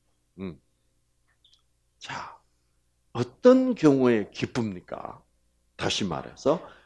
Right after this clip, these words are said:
어떤 경우에 이 엔도르핀 유전자가 켜집니까? 네? 아, 아름다운 것을 볼 때. 와. 아,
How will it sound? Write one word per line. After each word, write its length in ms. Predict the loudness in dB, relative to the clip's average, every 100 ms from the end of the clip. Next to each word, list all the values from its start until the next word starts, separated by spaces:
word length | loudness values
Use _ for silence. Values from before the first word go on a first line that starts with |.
| _
어떤 540 | -8 -6 6 8 8 6
경우에 920 | 8 8 4 4 6 6 6 2 -6 _ _ _ _ -4
이 140 | -2
엔도르핀 680 | 2 4 10 10 10 6 4
유전자가 800 | 2 2 2 0 -8 -12 -14 -8
켜집니까? 680 | -6 -4 -4 -6 -8 -10 -8 -8 -10 -16 _ -20 _ _ _ _ _ _ _ _ _ _ _ _ 4
네? 260 | 4 2 -18 _ _ _ _ _ _ _ _ _ _ _ _ _ _ _ _ _ _ _ _
아, 600 | 8 10 10 6 2 0
아름다운 880 | 2 4 6 12 12 12 10 6 6
것을 580 | 4 6 2 2 -2 -6
볼 180 | -16
때. 160 | -16 -16 -16 -20 _ _ _ _ _ _
와. 240 | -4 -2 -2 -2 -4 -8 -10 -14 -16 -20 -20 _ _ _
아, 360 | -6 -6 -8